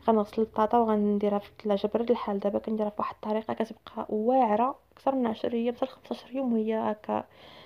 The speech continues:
كتبقى طريه فريش، ما كت-، ما كتلوم والو، ماشي بحال دابا كنديرها في الشبكه كنلقاها مع الحراره كنلقاها لاويه. صافي دزت انا نطويت شويه هاد ال-،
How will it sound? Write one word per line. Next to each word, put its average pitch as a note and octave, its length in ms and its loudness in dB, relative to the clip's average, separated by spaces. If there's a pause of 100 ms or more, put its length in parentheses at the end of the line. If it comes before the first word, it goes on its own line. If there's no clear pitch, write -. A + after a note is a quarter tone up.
(100)
كتبقى A#3 480 -6 (140)
طريه B3 460 0
فريش، - 600 -4
ما A#3 60 -6
كت-، A#3 400 -4
ما A#3 80 -2
كتلوم C4+ 400 2
والو، G#3+ 280 2
ماشي - 200 -8
بحال - 200 -4
دابا A3 180 -2
كنديرها A3 300 -2
في A3 60 -6
الشبكه - 260 -4 (100)
كنلقاها A#3+ 400 -2
مع A#3 140 0
الحراره B3 460 2 (520)
كنلقاها C4 380 0
لاويه. A#3+ 400 0 (460)
صافي D4 200 -2
دزت - 220 -8
انا A#3 200 2
نطويت A3 380 -2
شويه G#3+ 340 -4
هاد G3+ 140 -2
ال-، G3+ 220 -4